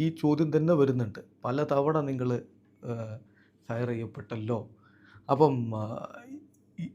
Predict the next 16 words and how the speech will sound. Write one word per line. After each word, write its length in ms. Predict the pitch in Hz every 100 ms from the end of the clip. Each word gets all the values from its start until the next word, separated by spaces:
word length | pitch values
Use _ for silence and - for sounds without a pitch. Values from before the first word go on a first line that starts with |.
| 165
ഇനി 200 | 190 226
എന്താവും 640 | 180 147 143 123 123 127 127
എന്നാണ് 360 | 123 113 110
നിങ്ങൾ 260 | 107 110 107
കരുതുന്നത്?" 320 | - 107 104
അദ്ദേഹത്തിൻ്റെ 380 | 117 139 160 165
മറുപടി, 680 | 127 127 156 156 117 101 - _ _ _ _ - _ -
ഏഹ്, 160 | 120 - -
തീർച്ചയായിട്ടും 680 | 175 190 202 190 185 165 -
ഇതൊന്നും 600 | 170 196 175 175 135 123 -
എന്നെ, 500 | 127 139 175 160 - -
ഏഹ്, 380 | 123 117 110 - - 135 123 - - - 147
ഇങ്ങനെ 200 | 131 123
താഴ്ത്തി 480 | 123 117 123 131 127
കളയില്ല. 540 | 107 110 117 104 - - _ _ _ _ _ _ _ _
ഇപ്പം 340 | 131 139 123